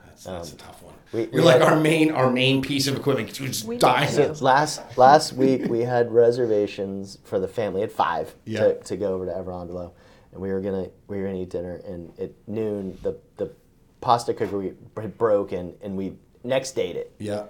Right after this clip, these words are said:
Speaker 2: And it was supposed to be there, and then we got notice that it wasn't
Speaker 1: Was,
Speaker 2: gonna
Speaker 1: like,
Speaker 2: make
Speaker 1: held
Speaker 2: it.
Speaker 1: up
Speaker 2: It
Speaker 1: somewhere.
Speaker 2: was,
Speaker 1: You're
Speaker 2: <laughs> it
Speaker 1: like,
Speaker 2: wasn't, wasn't gonna make it.
Speaker 1: Yeah, yeah,
Speaker 2: And
Speaker 1: fill up the
Speaker 2: so,
Speaker 1: pots. <laughs> Like,
Speaker 2: yeah,
Speaker 1: here
Speaker 2: so
Speaker 1: we
Speaker 2: I was
Speaker 1: go.
Speaker 2: like, yeah, so we got induction, you know, set up,
Speaker 1: Yeah.
Speaker 2: and they're, they're, you know, m-,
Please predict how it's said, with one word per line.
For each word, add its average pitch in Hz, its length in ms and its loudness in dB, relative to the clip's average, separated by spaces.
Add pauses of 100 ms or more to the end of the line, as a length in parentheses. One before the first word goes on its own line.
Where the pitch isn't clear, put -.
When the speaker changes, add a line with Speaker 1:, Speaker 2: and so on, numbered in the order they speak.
(140)
Speaker 2:
And 104 80 -2
it - 40 -4
was 101 100 -8
supposed 127 300 4
to 123 40 -12
be 101 140 -4
there, 92 340 -4
and 90 140 -10
then 92 160 -8
we 95 80 -8
got 92 180 -6
notice 87 340 -8
that 82 140 -10
it 73 80 -12 (340)
wasn't 98 260 -6
Speaker 1:
Was, 87 100 -4
Speaker 2:
gonna 117 100 -4
Speaker 1:
like, 107 80 -6
Speaker 2:
make 110 140 -4
Speaker 1:
held 123 260 2
Speaker 2:
it. 120 60 6
Speaker 1:
up 120 80 4
Speaker 2:
It 117 60 4
Speaker 1:
somewhere. 127 180 4
Speaker 2:
was, 104 120 -4
Speaker 1:
You're 113 120 0
Speaker 2:
<laughs> - 0 -
it 104 40 2
Speaker 1:
like, 123 180 2
Speaker 2:
wasn't, 151 380 4
wasn't 143 260 2
gonna 127 140 2
make 110 220 0
it. 107 180 2
Speaker 1:
Yeah, 107 160 -8 (380)
yeah, 131 40 8 (100)
Speaker 2:
And 117 100 2
Speaker 1:
fill 127 160 6
up 120 120 2
the 123 60 0
Speaker 2:
so, 113 60 -2
Speaker 1:
pots. 127 520 8
<laughs> 165 120 4
Like, - 20 -
Speaker 2:
yeah, 143 260 12
Speaker 1:
here - 40 10
Speaker 2:
so 135 80 4
Speaker 1:
we 143 60 10
Speaker 2:
I 135 100 12
was 139 80 8
Speaker 1:
go. 143 160 10 (120)
Speaker 2:
like, - 100 -14
yeah, 131 160 8
so 131 180 2
we 135 100 4
got 135 180 8
induction, 135 760 8
you 147 80 2
know, 123 120 4
set 120 300 4
up, 113 240 4
Speaker 1:
Yeah. 117 40 0
Speaker 2:
and 110 100 -2
they're, 113 280 -2 (100)
they're, 110 460 0
you 110 80 -10
know, 85 200 -6 (160)
m-, 110 120 -12